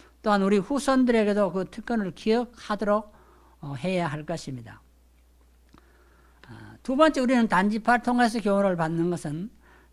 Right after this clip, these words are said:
단지파는 새로운 땅에 정착하자마자 그들의 모든 성공의 영광을 미가의 집에서 훔쳐온 우상에게 돌렸다고 했습니다.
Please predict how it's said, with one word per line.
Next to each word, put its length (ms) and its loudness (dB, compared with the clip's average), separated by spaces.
단지파는 580 4
새로운 400 0
땅에 300 2
정착하자마자 1120 -2
그들의 320 6
모든 460 6
성공의 640 2
영광을 500 2
미가의 500 4
집에서 600 -2
훔쳐온 380 0
우상에게 680 -2
돌렸다고 540 -4
했습니다. 680 -8